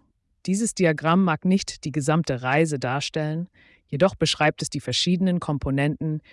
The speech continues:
die uns von Monitoring und Reagieren zu proaktiver Netzwerkverbesserung bis hin zu Automatisierung und Orchestrierung führen. Die Evolution war einfach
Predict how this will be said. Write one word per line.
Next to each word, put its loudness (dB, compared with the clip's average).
die -6
uns -4
von -6
Monitoring 0
und -8
Reagieren 0
zu -8
proaktiver -4
Netzwerkverbesserung -2
bis -2
hin 2
zu -8
Automatisierung -6
und -10
Orchestrierung -8
führen. -16
Die -4
Evolution 2
war -2
einfach -4